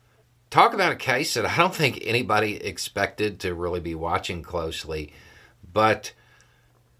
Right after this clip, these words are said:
the, uh, very opening <laughs> definitely ha-, has raised some eyebrows,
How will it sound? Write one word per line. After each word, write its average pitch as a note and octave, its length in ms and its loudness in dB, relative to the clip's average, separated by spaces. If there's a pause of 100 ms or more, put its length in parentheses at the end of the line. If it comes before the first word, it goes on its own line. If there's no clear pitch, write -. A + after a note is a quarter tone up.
the, A2 360 4
uh, G2 300 4
very C3+ 420 6
opening A2+ 600 2 (220)
<laughs> - 80 -4 (840)
definitely G#2+ 800 0
ha-, G2 240 -6
has F2+ 260 -4
raised F2 300 -2
some E2 160 -10
eyebrows, E2+ 640 -2